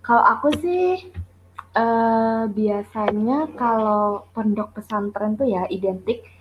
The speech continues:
bener yang dikatakan Kak Zilda tadi, identik dengan, eh, tempat yang didatangi, eh, kita sebut santri ya,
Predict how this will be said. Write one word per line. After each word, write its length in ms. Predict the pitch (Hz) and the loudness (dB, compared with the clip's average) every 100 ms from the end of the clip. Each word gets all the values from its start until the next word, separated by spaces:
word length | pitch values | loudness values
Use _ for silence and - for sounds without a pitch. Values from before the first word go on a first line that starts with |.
| - - | -20 0
bener 240 | 208 214 214 | 4 6 6
yang 160 | 214 | 4
dikatakan 560 | 208 208 202 196 196 202 | 2 0 0 0 0 -2
Kak 180 | 208 196 | -6 -4
Zilda 300 | 202 196 190 | -4 -2 -2
tadi, 460 | 185 180 220 247 | -2 -2 -2 0
identik 400 | 202 196 190 254 | 0 -2 -2 -2
dengan, 480 | 233 208 202 240 254 - - - - - - _ _ | 0 2 4 4 2 -2 -20 -20 -20 -20 -20 _ _
eh, 380 | - 208 208 202 208 | 2 4 6 6 4
tempat 420 | 220 214 233 269 269 | 2 2 4 4 4
yang 160 | 240 | 2
didatangi, 560 | 214 208 208 202 208 254 285 - _ _ _ _ _ - | 2 0 0 0 0 0 -2 -10 _ _ _ _ _ -6
eh, 480 | 214 208 202 202 202 202 - - | -2 0 2 2 0 -4 -14 -8
kita 140 | 233 254 | -2 -2
sebut 320 | 226 208 226 | 0 0 0
santri 460 | - 214 214 254 202 | 2 0 2 4 6
ya, 240 | 226 240 | 4 0